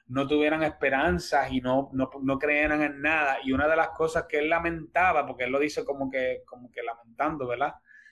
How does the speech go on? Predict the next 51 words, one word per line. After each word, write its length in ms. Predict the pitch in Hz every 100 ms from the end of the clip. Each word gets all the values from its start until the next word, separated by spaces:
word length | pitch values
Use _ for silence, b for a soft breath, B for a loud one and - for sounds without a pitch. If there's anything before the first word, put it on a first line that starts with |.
| B -
Era 220 | 143 156
la, 240 | 170 165 143
lo 180 | 147 143
que 100 | 147
le 100 | 147
dice 300 | 170 175 151
de 120 | 139
que 400 | 135 127 127 120 131
la, 240 | 131 135 139
la 160 | 131
muerte 300 | 131 139 139
de 160 | 170 156
Dios, 260 | 127 117 113
donde 240 | 117 120
sea, 260 | 127 135 131 127
eh, 140 | 131 127
cuando 260 | 143 139 143
él 80 | 165
dijo 260 | 190 202
eso, 280 | 196 202 175
no 160 | 147 143
era 280 | 156 170
algo 280 | 170 165 165
como 180 | 147 147
que 100 | 143
diciendo 480 | 139 135 156 156 147
que, 260 | 135 131 - _ _ _ _
que 100 | -
él 60 | 139
estaba 320 | 143 160 160
a 40 |
favor 400 | 147 139 131 147
de 120 | 139 151
eso, 200 | - 120
al 140 | 120
contrario, 500 | 127 120 131 156 151
él, 120 | 127 -
él 120 | 143
estaba 300 | 131 156 165
lamentándolo 920 | 165 160 147 143 180 196 196 165 147
porque 280 | 139 139 131
él 80 | 131
se 160 | -
daba 320 | 151 151 156 151
cuenta 580 | 196 196 - 147 - - _ _ _
que 100 | 135
esto 160 | 131 165
era 300 | 165 170 165
algo 420 | 151 175 170 156
que 100 | 147
aguantaba 1000 | 139 135 135 127 - 151 175 170 165